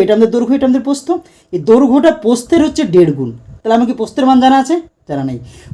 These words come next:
দৈর্ঘ্যের মানও জানা নাই, কিন্তু প্রস্থ যত হবে তার থেকে কী হবে? দেড় গুণ। তাহলে প্রস্থ যদি আমাদের দশ হয়,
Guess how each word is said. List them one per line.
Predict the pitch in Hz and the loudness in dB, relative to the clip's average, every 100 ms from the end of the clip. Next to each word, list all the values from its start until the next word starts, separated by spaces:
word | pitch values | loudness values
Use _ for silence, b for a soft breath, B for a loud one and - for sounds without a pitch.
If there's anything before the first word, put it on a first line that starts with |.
| 165 | 2
দৈর্ঘ্যের | 220 254 302 | 4 6 6
মানও | 294 294 240 | 6 6 4
জানা | 240 233 | 4 2
নাই, | 165 | 0
কিন্তু | 233 220 - | -2 -4 -2
প্রস্থ | 285 294 - 311 | -2 -2 0 2
যত | 262 277 | 2 2
হবে | 285 302 | 2 2
তার | 220 - | 0 0
থেকে | 247 254 | -4 0
কী | 285 | -2
হবে? | 277 | 0
দেড় | 190 175 | 0 0
গুণ। | 131 117 - B B | -2 -8 -12 B B
তাহলে | 208 - | -8 -2
প্রস্থ | 254 254 294 | -2 -2 0
যদি | 285 302 | 2 4
আমাদের | 285 220 196 | 4 4 4
দশ | 247 - | 2 4
হয়, | 214 254 | 2 2